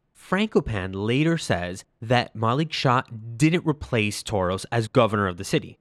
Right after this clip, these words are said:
and he left the Armenian in charge. Yet, as I mentioned in episode one point fourteen, other sources, writing from a Seljuk perspective,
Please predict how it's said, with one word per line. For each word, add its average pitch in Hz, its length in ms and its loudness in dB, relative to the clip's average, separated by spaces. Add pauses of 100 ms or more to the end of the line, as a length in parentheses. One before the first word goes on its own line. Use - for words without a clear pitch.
(100)
and 107 100 -4
he 113 80 0
left 120 320 0
the 104 140 0
Armenian 92 480 -6
in 101 100 -8
charge. - 600 -2 (460)
Yet, 104 200 -4
as 113 180 2
I 107 100 0
mentioned 113 480 0
in 101 80 -4
episode 101 300 -4
one 98 160 -6
point 92 220 -10
fourteen, 160 720 0 (260)
other 220 280 6
sources, - 540 -6 (100)
writing 117 300 -2
from 101 180 -8
a 92 40 -8
Seljuk 151 560 0
perspective, 113 640 -6